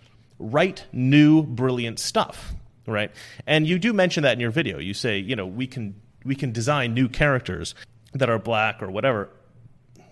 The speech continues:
To me, that's the way forward. And I think part of that is because, I think part of the, the reason I think that is because as a writer, I love to see new material. I love to see new ideas. And just taking a previous,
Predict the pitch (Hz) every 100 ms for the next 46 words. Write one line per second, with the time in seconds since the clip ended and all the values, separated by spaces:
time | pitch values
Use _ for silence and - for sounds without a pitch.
0 | - 185 190 240 160 170 - - 113 104
1 | - 120 87 - - _ - - - -
2 | 151 156 156 - 185 175 139 120 113 123
3 | 127 117 113 - _ - _ _ 151 175
4 | 208 208 165 170 151 117 - - - 127
5 | 131 127 147 160 117 104 208 - 104 107
6 | - 117 117 - 156 165 143 110 127 190
7 | 190 101 95 - - - - 143 131 170
8 | 170 147 - 143 127 131 123 - 143 101
9 | 104 123 131 127 113 113 107 107 101 101
10 | 98 135 101 71 76 - - - - -
11 | 143 135 127 120 120 165 - - 196 220
12 | 165 120 120 - - 151 175 156 139 113
13 | 107 - -